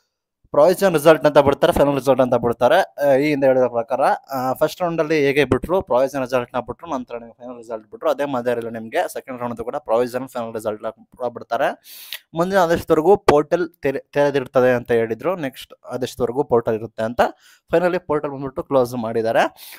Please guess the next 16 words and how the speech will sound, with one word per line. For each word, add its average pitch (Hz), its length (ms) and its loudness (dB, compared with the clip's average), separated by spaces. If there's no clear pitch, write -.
ಇವತ್ತೇ 196 280 2
ನಿಮಗೆ 180 260 2
ಎಕ್ಸ್‌ಪೆಕ್ಟ್ 151 320 -2
ಮಾಡ್ಬೋದು 139 380 2
ಪ್ರಾವಿಷನ್ 131 460 0
ರಿಸಲ್ಟ್‌ನ. 120 400 -4
ಇವತ್ತು 135 320 0
ಬರುತ್ತೆ, 127 180 -6
ನಾಳೆ 120 180 -2
ಬರುತ್ತೆ 117 300 -10
ಗೊತ್ತಿಲ್ಲ, 147 420 -16
ಅದನ್ನ 131 240 -12
ಬಿಟ್ಟಾಗ್ಲೇ 131 380 -4
ನಿಮಗೆ 127 440 -6
ಮಾಹಿತಿ 120 260 -6
ಗೊತ್ತಾಗುತ್ತೆ. 117 460 -6